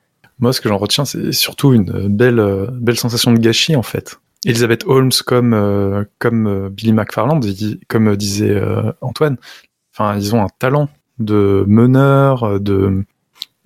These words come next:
de, d'orateur et de, et justement de, de porter une vi-, ils ont le don de porter une vision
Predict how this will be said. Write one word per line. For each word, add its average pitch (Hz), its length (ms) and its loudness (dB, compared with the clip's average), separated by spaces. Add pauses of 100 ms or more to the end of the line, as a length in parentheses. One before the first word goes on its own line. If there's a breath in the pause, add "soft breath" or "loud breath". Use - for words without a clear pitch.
de, 110 260 2
d'orateur 117 640 0
et 101 120 -2
de, 110 580 -4 (880 loud breath)
et 202 80 -4
justement 127 440 2
de, 104 300 4
de 98 120 -4
porter - 540 -4
une 123 120 2
vi-, 107 200 -4
ils 117 120 2
ont 110 180 4
le 101 140 2
don 147 220 2
de 120 100 -2
porter - 300 -4
une 113 100 4
vision 110 440 0